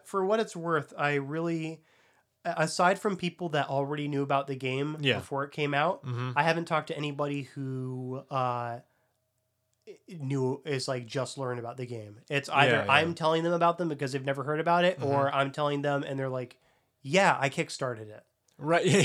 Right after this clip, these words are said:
Speaker 2: yeah, exactly.
Speaker 1: <laughs>
Speaker 2: Yeah. So it'd be interesting to see 'cause it is out on consoles. It's on, like, P S N Store and stuff like that.
Speaker 1: Yep.
Speaker 2: So it might reach that audience. And it has
Speaker 1: P S four, P C, Mac, I believe.
Speaker 2: Yeah.
Speaker 1: Yeah.
Speaker 2: And it's got that good, it's got, you know,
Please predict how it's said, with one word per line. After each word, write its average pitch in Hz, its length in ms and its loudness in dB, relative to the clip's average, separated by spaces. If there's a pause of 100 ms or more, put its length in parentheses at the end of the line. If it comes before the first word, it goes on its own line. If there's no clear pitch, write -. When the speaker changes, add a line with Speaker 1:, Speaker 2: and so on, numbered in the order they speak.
Speaker 2:
yeah, 175 200 8
exactly. 160 540 4
Speaker 1:
<laughs> - 20 2
Speaker 2:
Yeah. 135 180 4
So 151 280 0
it'd 196 140 2
be 247 80 2
interesting 202 240 0
to 175 60 -4
see 180 120 0
'cause 147 120 -4
it 170 100 0
is 220 160 6
out 208 120 4
on 208 120 -2
consoles. 147 560 2
It's 127 100 -10
on, 147 140 0
like, 139 240 -2
P 143 160 -4
S - 120 -4
N 127 120 -4
Store 123 260 -4
and 120 80 -6
stuff 120 160 -10
like 117 140 -6
that. 117 240 2
Speaker 1:
Yep. 175 80 4
Speaker 2:
So 127 80 0
it 123 60 0
might 127 160 0
reach 127 240 -6
that 123 140 0
audience. 123 420 -4
And 123 100 -6
it 156 100 0
has - 0 -
Speaker 1:
P 135 60 4
S 123 60 0
four, 143 360 0
P 147 140 -8
C, 135 480 -6
Mac, 135 440 -2
I 160 120 0
believe. 165 580 -4
Speaker 2:
Yeah. 127 360 4 (220)
Speaker 1:
Yeah. 139 100 -6
Speaker 2:
And 151 100 0
it's 151 120 -6
got 170 200 6
that 139 320 0
good, 131 240 -2
it's 147 140 -8
got, 143 260 0
you 147 80 -6
know, 120 320 0